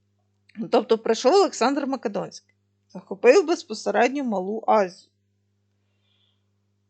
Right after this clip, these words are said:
Він практично це,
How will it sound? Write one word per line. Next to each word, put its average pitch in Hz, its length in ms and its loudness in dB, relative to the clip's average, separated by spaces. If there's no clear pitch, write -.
Він 330 200 0
практично 294 840 2
це, 247 460 6